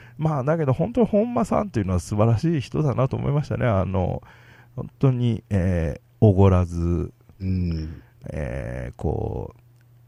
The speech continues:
Speaker 1: なんていうの、えー、なんか巨匠みたいな方にも行かず。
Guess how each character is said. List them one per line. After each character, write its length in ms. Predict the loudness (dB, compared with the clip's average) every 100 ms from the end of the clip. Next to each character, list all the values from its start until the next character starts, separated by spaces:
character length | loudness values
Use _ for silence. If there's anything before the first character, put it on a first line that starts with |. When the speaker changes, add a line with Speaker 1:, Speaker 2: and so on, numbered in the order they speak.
| _ _ _ _ _ _ _ -8
Speaker 1:
な 60 | -6
ん 40 |
て 100 | -4
い 20 |
う 40 | -8
の、 60 | -4
え 280 | -4 -4 -6
ー、 40 | -6
な 100 | -6
ん 40 |
か 80 | -4
巨 180 | 2 2
匠 280 | 4 2
み 140 | 0 -4
た 180 | -4 -2
い 60 |
な 80 | -2
方 120 | 0
に 240 | 0 2 0
も 80 | 2
行 160 | 0
か 160 | 0 -2
ず。 440 | 0 -2 -2 -4